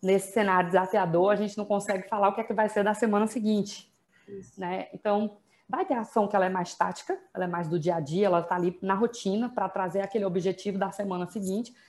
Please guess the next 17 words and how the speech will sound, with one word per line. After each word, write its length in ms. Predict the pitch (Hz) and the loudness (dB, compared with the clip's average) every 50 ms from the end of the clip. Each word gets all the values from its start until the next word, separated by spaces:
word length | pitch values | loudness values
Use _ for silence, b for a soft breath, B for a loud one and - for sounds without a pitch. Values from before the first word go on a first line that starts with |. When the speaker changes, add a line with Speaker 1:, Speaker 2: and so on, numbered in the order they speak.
| b b b b | b b b b
Speaker 1:
e 120 | 523 - | -2 0
a 40 | 381 | 2
gente 160 | 302 294 240 | 4 2 4
vai 140 | 247 247 240 | 4 2 2
ter 80 | 240 | 2
ações 300 | 233 214 - - 196 208 | 0 0 0 0 -2 -2
que 60 | - 247 | 2 2
elas 120 | 240 233 | 2 2
são 120 | 233 233 208 | 2 0 -2
mais 160 | 202 202 180 | -2 -4 -4
estratégicas, 680 | 185 - - 190 185 - 175 175 202 220 - - 202 | -6 -4 -4 -4 -2 0 0 0 -2 -2 -6 -8 -10
portanto, 400 | - - 196 - - 190 190 185 | -8 -8 -6 -2 -2 -2 -2 -2
de 80 | - 202 | -2 -2
médio 380 | 202 190 170 170 185 175 202 | 0 0 0 0 0 0 0
e 20 | 190 | 0
longo 220 | 185 185 180 196 | 0 0 -2 -4
prazo, 520 | 196 - 180 147 147 156 170 175 170 185 | -4 -2 -2 0 2 2 0 0 -2 -6